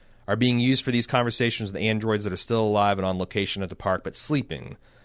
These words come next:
The cleanup crews, including in-world crews of Host, pick up the dead ones and bring them back in, but I'd argue that the park is so expansive that it'd be impossible to yank Dolores for even a quick conversation without the guests she's accompanying noticing.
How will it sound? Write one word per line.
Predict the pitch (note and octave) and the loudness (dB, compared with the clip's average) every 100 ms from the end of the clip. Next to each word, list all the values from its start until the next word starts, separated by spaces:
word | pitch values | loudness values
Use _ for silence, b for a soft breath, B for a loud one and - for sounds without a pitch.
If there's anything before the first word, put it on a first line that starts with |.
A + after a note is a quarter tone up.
| - | -12
The | A2 | -10
cleanup | - D#3 D3+ - | 0 2 2 2
crews, | C3+ B2+ A#2+ | 2 4 2
including | G#2+ C3 A#2+ G#2 | 0 0 0 0
in-world | A2+ A2+ A2 G#2+ | 0 2 2 2
crews | - A2+ G#2+ G2+ | -2 -2 -2 -2
of | F#2 | -2
Host, | - A2 A2 - - | 0 2 0 -6 -4
pick | C3+ | -2
up | B2+ | -2
the | A#2 | -2
dead | G2+ A2 G#2+ | 2 2 2
ones | G#2+ G2 | -2 -4
and | F2+ | -2
bring | G#2 | -2
them | G2 F2+ | 0 0
back | F#2 E2+ | 0 0
in, | - A2 A2 D#2 | -2 -2 -2 -2
but | G2 | 0
I'd | G2 | 2
argue | D2+ B2 B2 A#2 | 2 2 0 -4
that | G#2 | -6
the | |
park | - - A#2+ G2 | -2 0 0 0
is | |
so | - F3+ | -2 0
expansive | F#3 - A#2 A2 A2 G#2+ G#2+ - b b | 0 -2 -2 -2 -2 -4 -4 -8 b b
that | - | -8
it'd | G2 | 0
be | A2 | 0
impossible | F#2+ C#3 D3 D3 B2+ | 2 4 4 2 -2
to | |
yank | A#2 A#2 A2 | 0 0 0
Dolores | G2+ G#2 G#2+ | 0 2 2
for | - G2 | 0 -4
even | G#2+ F#2 | -4 -6
a | |
quick | - D3 D3+ | -4 -2 0
conversation | C3+ B2 A2+ A2 G#2 G2+ | -2 -2 -2 -2 -2 -4
without | F#2+ G2 | -4 -4
the | - | -6
guests | D#2+ G2+ G2+ - - b b b | -4 -2 0 -4 -8 b b b
she's | - G2+ | -8 -6
accompanying | F#2 A2 G2+ G2 F#2 | -4 -4 -2 -4 -2
noticing. | F#2 F2 D2+ B1+ A1 | -2 -2 -2 -6 -10